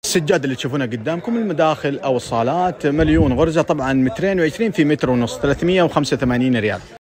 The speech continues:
سجاد الخيش اللي تشوفونه قدامكم ثلاثة ونص في مترين ونص، وبكم عندهم؟ ثلاثمية وخمسة وسبعين ريال. سجاد الخيش اللي شفتوه قدامكم.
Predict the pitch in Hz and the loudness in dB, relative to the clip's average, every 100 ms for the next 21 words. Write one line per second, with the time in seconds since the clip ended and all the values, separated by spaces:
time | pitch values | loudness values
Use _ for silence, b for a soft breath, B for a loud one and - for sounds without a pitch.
0 | - 160 127 156 127 - 120 113 - 113 | -6 -2 2 2 0 -2 -4 -6 -8 -4
1 | 120 107 104 131 127 147 160 165 151 175 | -4 -4 -2 -2 -2 -2 0 0 0 -2
2 | 180 185 196 190 165 185 185 185 156 123 | -2 0 0 0 -2 0 0 2 0 0
3 | - 120 - 160 147 123 110 92 B B | -2 -4 0 2 2 2 0 -4 B B
4 | B - 117 107 127 127 113 104 - 120 | B -2 0 2 4 4 2 0 -2 0
5 | 131 - 131 B B B 113 - 104 104 | 0 2 2 B B B -2 2 2 2
6 | 123 117 107 120 151 170 156 156 156 143 | 2 2 2 0 2 0 0 -2 0 2
7 | 123 - 131 120 107 101 - 131 120 - | 2 0 0 0 -4 -6 -4 -2 -2 -4
8 | 67 67 - | -12 -16 -16